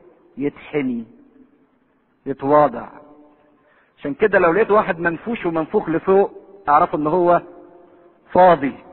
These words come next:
لكن واحد متني لتحت ومتواضع، اعرفوا ان ده فيه ايه؟ ثمر كتير كتير كتير جدا.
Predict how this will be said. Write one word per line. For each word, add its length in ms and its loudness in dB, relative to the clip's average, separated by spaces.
لكن 240 -6
واحد 320 0
متني 380 -2
لتحت 600 -4
ومتواضع، 760 -2
اعرفوا 320 -2
ان 120 -4
ده 100 -4
فيه 220 -6
ايه؟ 200 -4
ثمر 360 0
كتير 680 -2
كتير 720 -6
كتير 520 -12
جدا. 460 -16